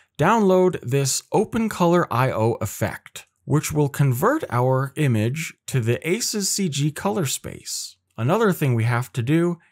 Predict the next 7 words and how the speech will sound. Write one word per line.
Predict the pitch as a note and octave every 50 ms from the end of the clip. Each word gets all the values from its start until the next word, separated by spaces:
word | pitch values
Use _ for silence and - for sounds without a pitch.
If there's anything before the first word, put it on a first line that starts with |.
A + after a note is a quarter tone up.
| _ -
is | - C3+ C#3+ B2+
download | B2 C3+ C#3+ D#3+ F3 F3 E3 C#3 C3 C3 C3 C3 C3 C3 C3 -
the | - C3+ B2
config | - - C#3 C#3 C3+ - - - A3 A#3 G3 F3
file | - - - F2+ D2+ D2 D2+ D#2+ E2
for | F2 - - A2+ A2+ -
ACES. | - B2+ D3+ F3 F3+ - - - - - - - - - -